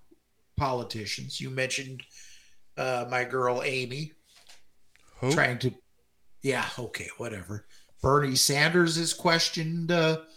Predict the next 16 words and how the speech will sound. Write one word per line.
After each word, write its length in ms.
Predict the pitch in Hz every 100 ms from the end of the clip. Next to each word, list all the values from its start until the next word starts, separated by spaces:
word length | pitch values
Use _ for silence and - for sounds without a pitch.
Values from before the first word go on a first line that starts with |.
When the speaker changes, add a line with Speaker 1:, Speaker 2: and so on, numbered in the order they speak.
| - - - -
Speaker 1:
uh, 300 | 165 160 165 -
Uber 340 | 165 156 156 156
and 80 | 151
Lyft's 280 | 160 156 -
practices. 920 | 170 165 165 - 165 180 175 - - _ _ - -
Elizabeth 600 | 123 123 143 143 127 120
Warren 400 | 120 120 143 156
has 140 | 170 -
crack-, 420 | - 165 165 160
uh, 300 | 143 139 131 - _ _ -
um, 460 | 160 - 139 92 - - - - - _ _ _ _ _ _ _ - - - - - - _ _ -
uh, 180 | 143 139 -
has 560 | 143 139 143 135 - - -
questioned 600 | - 170 - - 165 160
their 120 | 160
practices. 880 | 160 156 160 - 165 196 185 -